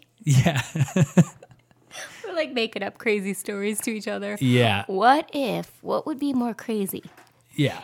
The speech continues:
Speaker 2: If I had a s-, if I was a secret spy, or if I had a secret <laughs> twin brother here in San Diego that no one knew about.
Speaker 1: Yeah,
Speaker 2: This
Speaker 1: I
Speaker 2: is, this is, this is Chris saying this,
Speaker 1: Yeah,
Speaker 2: not me.
Speaker 1: I think that would be, I asked Daniel, Danielle this last night. What if it came out?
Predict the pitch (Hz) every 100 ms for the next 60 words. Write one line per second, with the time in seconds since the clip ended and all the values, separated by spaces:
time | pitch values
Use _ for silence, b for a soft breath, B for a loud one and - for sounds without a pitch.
0 | - 208 214 226 226 240 214 - - 233
1 | - 226 226 - 185 - 247 302 269 -
2 | 226 185 196 220 _ _ _ _ b _
3 | _ _ b b _ 254 240 226 220 196
4 | 214 214 196 - 240 - - 196 185 247
5 | 247 226 214 196 B B B 254 220 214
6 | - 214 202 196 190 190 196 190 240 220
7 | 202 208 202 196 - - - - - _
8 | - 170 175 107 104 - - 302 214 -
9 | 277 269 240 226 208 233 208 - - 180
10 | - - 87 202 147 180 254 - - 165
11 | 175 247 190 180 185 151 160 160 151 135
12 | 143 165 - 160 160 139 143 139 139 131
13 | 127 135 - 104 104 _ b b b b
14 | 120 156 202 - 180 147 113 113